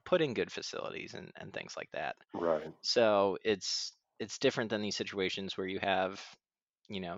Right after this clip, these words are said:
Speaker 1: bad owners who are also
Speaker 2: Right.
Speaker 1: making it, who just aren't as invested in winning. Um,
Speaker 2: Right. Daniel Snyder.
Speaker 1: now, some of these things that Jerry does, because he has all that power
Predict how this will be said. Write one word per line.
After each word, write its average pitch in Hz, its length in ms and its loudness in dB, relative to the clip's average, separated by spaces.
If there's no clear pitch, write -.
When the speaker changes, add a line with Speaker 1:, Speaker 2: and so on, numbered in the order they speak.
Speaker 1:
bad 90 240 -2
owners 107 480 -4
who 104 120 -2
are 90 160 2
also 87 520 -4
Speaker 2:
Right. 78 280 0
Speaker 1:
making 101 400 0
it, 90 240 -2
who 135 100 4
just 131 260 4
aren't 107 200 6
as 98 180 4
invested 90 500 -2
in 98 160 -6
winning. - 320 -12
Um, 98 360 -4
Speaker 2:
Right. 95 240 0
Daniel 87 280 -2
Snyder. 98 260 2
Speaker 1:
now, 80 280 -4
some 123 340 2
of 95 180 0
these 110 340 0
things 95 340 0
that 87 100 0
Jerry 85 240 -2
does, 92 360 2
because 110 360 2
he 98 100 4
has 87 300 2
all 90 160 4
that 85 160 2
power - 460 -2